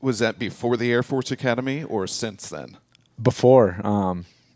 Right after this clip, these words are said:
Speaker 2: yeah, I mean, I, I don't know if that was a contributing factor to me going there.
Speaker 1: Yeah.
Speaker 2: Uh, <laughs> maybe it was, but, um, yeah, that and Zero Dark Thirty is another good one.
Speaker 1: Yep.
Speaker 2: Um, blanking on a couple other
Speaker 1: Does
Speaker 2: ones.
Speaker 1: Maverick count as a war movie?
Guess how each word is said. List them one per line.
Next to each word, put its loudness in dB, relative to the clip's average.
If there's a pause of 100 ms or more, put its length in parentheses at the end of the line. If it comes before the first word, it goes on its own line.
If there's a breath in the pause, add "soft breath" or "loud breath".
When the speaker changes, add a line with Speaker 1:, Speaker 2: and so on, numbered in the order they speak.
Speaker 2:
yeah, 6
I 6
mean, 0
I, 0
I 4
don't 6
know 2
if -2
that 2
was -2
a -2
contributing -4
factor -2
to -6
me -8
going -4
there. -6
Speaker 1:
Yeah. -2
Speaker 2:
Uh, -8
<laughs> -10
maybe 0
it 0
was, -2
but, -2 (640 loud breath)
um, -4 (420)
yeah, -4
that 2
and -6 (140)
Zero 4
Dark 2
Thirty 2
is 0
another 0
good -2
one. -2
Speaker 1:
Yep. -10
Speaker 2:
Um, -4 (1500 loud breath)
blanking -4
on -4
a -8
couple -4
other 0
Speaker 1:
Does 0
Speaker 2:
ones. -8
Speaker 1:
Maverick 0
count -4
as -2
a -4
war -2
movie? -8